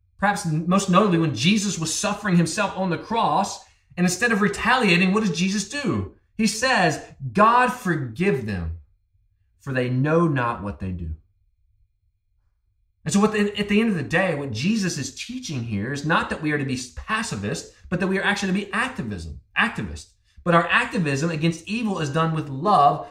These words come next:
not with hateful vengeance. Think of the last time evil was done to you. Maybe it was your political views. <laughs> We do not even have time to go there this morning. Maybe it was the last time you got cut off in traffic.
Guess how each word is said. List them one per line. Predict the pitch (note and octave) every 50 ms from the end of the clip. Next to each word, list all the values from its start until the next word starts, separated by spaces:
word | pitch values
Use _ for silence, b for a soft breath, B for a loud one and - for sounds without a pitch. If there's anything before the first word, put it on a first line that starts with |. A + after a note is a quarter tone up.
| B B
not | C#3+ D#3 F#3 G3+ G3+ G3 F#3
with | F3 -
hateful | - C#3 C#3 C#3 - E3+
vengeance. | D#3+ E3 A3 B3+ A3 F3+ C#3+ G#2+ - - - - - _ _ _ _ _ _ _ _ _ _ _ _ _ _ _ _ _ _ _ _ _ _ _ _ _ _ _ _ _ _ _ _ _ _ _ _ _ - -
Think | F#3+ G3+
of | G#3+ F#3
the | E3+
last | E3+ E3 E3+ E3 -
time | D#3+ D3+ D3
evil | C#3+ D3 C#3+ C3+
was | A#2 G#2+
done | G2 G#2+ G#2 G2
to | F2+
you. | F#2 F2 E2+ D2+ D2 _ _ _ _ _ _ _ _ _ _ _ _ _ _ _ _ _ _ _ _ _ _
Maybe | - C3 D3+
it |
was | D#3 D#3 C#3+
your | C#3+ -
political | - A#2 B2+ D3 D#3 - D3+ C#3
views. | C3+ D3+ D3+ D3+ D3+ D3 - - - - - - - -
<laughs> | - - -
We | A#2+ C3+ C#3+
do | C#3 C3
not | B2 C3 C3+ C3+
even | B2+ A#2+ A#2+
have | B2 G#2+
time | - - B2 B2 A#2 G#2+
to | G2
go | F#2+ A#2+ B2+
there | B2+ B2+ C3 B2+
this | B2 A#2+ -
morning. | C3 B2+ B2+ B2+ B2+ B2+ C3 _ _ _ _ _ _ _ _ _ _ _ _ _ _
Maybe | - E3+
it | F#3
was | E3+ -
the | C#3+
last | D3 D#3 E3+ -
time | F#3 F3
you | E3+ D#3+
got | C#3+ -
cut | - D#3+ D#3+
off | E3 D#3+ D#3+ -
in | C#3+
traffic. | - - - C#3+ - E3+ - E3+ E3+ - -